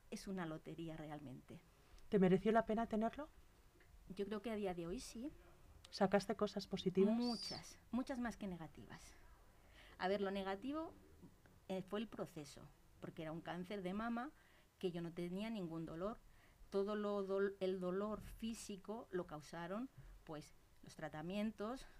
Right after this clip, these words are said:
Speaker 1: seis meses de quimioterapia, una operación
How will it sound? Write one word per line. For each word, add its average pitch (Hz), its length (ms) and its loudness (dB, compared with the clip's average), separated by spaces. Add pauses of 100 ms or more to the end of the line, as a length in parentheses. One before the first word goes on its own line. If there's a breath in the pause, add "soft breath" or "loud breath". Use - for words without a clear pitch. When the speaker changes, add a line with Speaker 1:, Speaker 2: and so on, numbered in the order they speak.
(140)
Speaker 1:
seis 165 300 -4
meses 160 300 -6
de 147 100 -8
quimioterapia, 202 1000 -6 (480 soft breath)
una 180 240 -2
operación 175 800 -2